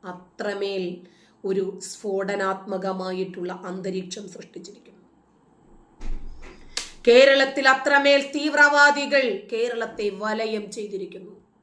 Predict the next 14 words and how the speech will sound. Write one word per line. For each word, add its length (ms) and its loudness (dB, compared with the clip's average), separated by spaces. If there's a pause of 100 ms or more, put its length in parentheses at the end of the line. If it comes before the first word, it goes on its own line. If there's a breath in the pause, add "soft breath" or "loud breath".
(1400 soft breath)
ഈ 300 4
ഭീകരരെ 960 4
അമർച്ച 440 -4
ചെയ്യണമെങ്കിൽ, 840 -6 (480 soft breath)
ഇവരെ 640 6
കരുതിയിരിക്കണമെങ്കിൽ 1700 2 (380)
ഇതൊക്കെയൊന്ന് 560 -2 (140)
തുറന്നു 360 -6 (100)
പറയാൻ 680 4 (200)
നമുക്ക് 300 -12
കഴിയണ്ടേ? 500 -14 (2500)
മറ്റേതെങ്കിലും 840 4
ഒരു 120 6
മീഡിയ 680 0